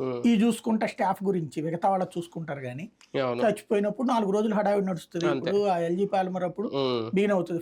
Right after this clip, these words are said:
Speaker 2: ఫస్ట్ ఇష్యూ రాగానే ఏమవుతుంది, దాంట్లో, ఆ, ఒరిజినల్ సీరియస్‌నెస్ మనకు తెలుస్తుంది. దాన్ని డైవర్ట్ చేయాలి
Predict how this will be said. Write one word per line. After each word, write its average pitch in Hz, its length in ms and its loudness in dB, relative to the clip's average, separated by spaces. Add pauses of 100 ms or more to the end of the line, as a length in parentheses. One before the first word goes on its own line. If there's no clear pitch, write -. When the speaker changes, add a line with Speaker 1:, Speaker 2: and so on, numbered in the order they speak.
Speaker 2:
ఫస్ట్ - 240 -6
ఇష్యూ 226 260 -2
రాగానే 208 440 0
ఏమవుతుంది, 190 560 0 (560)
దాంట్లో, 214 600 2 (200)
ఆ, 185 60 -4
ఒరిజినల్ 196 540 4 (100)
సీరియస్‌నెస్ 196 720 -2 (340)
మనకు 190 220 -2
తెలుస్తుంది. 175 480 -2 (540)
దాన్ని 226 240 4
డైవర్ట్ 233 420 2
చేయాలి 156 400 0